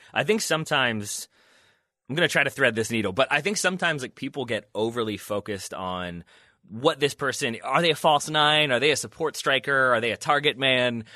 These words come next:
What have you? And I think, like, that to some extent is, like, done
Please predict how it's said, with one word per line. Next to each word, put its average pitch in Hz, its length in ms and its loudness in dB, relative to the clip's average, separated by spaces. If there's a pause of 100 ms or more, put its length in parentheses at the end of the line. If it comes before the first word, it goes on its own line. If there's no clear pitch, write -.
(160)
What 151 280 0
have 151 260 2
you? 104 240 -4
And 131 180 0
I 131 80 4
think, 170 220 -10
like, 143 160 -4 (140)
that 135 340 2 (460)
to 165 100 -4
some 240 220 4
extent 165 400 2
is, 127 200 0
like, 117 220 -8
done 131 480 2